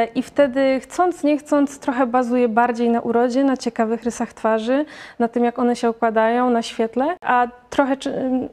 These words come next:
a rzadziej po prostu mam czas na to, żeby wejść głębiej w taką relację. Natomiast jeżeli tylko mam czas,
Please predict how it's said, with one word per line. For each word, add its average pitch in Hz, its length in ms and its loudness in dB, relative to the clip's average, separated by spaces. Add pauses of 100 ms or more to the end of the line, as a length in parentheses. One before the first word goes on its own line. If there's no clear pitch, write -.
a 247 140 0 (220)
rzadziej 254 500 2
po 247 100 -2
prostu 240 280 -4
mam 240 180 0
czas 240 280 -2
na 240 80 0
to, 233 120 -4
żeby 233 440 2
wejść 240 400 -2
głębiej 233 300 2
w 226 60 -10
taką 226 240 -2
relację. 220 440 -2
Natomiast 240 640 0
jeżeli 254 480 0
tylko 254 280 -4
mam 233 180 0
czas, 220 340 -6